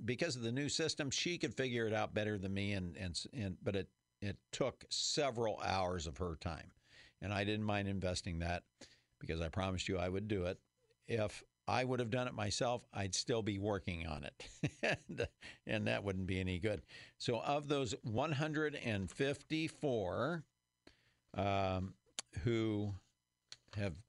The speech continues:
closed over three hundred fifty this year, thirty-three, thirty-three home sellers sold their homes for less than what they paid for them, regardless of when they purchased the home. And guess what?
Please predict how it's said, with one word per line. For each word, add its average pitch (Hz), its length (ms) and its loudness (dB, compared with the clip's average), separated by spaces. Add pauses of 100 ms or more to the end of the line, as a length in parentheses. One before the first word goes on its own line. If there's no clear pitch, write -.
closed 151 360 2
over 117 160 0
three 135 200 -2
hundred 120 180 0
fifty 113 240 0
this 101 260 2
year, 120 180 0 (340)
thirty-three, 151 1200 0 (1800)
thirty-three 117 720 0
home 113 260 0
sellers 78 400 -2
sold 131 480 0
their 107 160 2
homes 107 380 2
for 85 340 0
less 92 840 0 (420)
than 113 140 2
what 104 160 0
they 104 120 0
paid 165 280 0
for 95 120 0
them, 76 200 -6 (1040)
regardless 165 540 2
of 147 80 0
when 147 160 2
they 147 140 2
purchased - 440 -2
the 87 100 0
home. 80 240 -4 (840)
And 107 120 -2
guess 156 280 0
what? 175 400 0